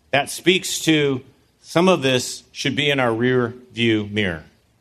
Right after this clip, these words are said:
It implies the maturity of leaving all that behind. It implies growth. It implies that what once was is no longer present in our life. Is any one of us there yet? Go ahead and raise, no,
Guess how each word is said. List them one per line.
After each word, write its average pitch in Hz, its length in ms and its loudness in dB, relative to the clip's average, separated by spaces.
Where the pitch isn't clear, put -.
It 127 100 2
implies 147 500 2
the 147 80 -4
maturity 151 500 2
of 120 140 0
leaving 127 280 0
all 147 280 4
that 151 160 2
behind. 123 560 -2
It 101 140 -6
implies 117 480 0
growth. 120 720 -2
It 131 80 -2
implies 139 460 2
that 139 100 4
what 131 240 0
once 139 340 0
was 131 440 2
is 107 120 -4
no 127 200 2
longer 127 340 0
present 113 500 -2
in 113 120 -6
our 107 160 0
life. 104 340 0
Is 101 160 -8
any 123 240 -2
one 123 260 -2
of 120 120 -4
us 113 180 -4
there 117 240 0
yet? 139 560 -2
Go 107 120 -4
ahead 113 180 0
and 110 100 -6
raise, 113 220 -4
no, 95 340 -4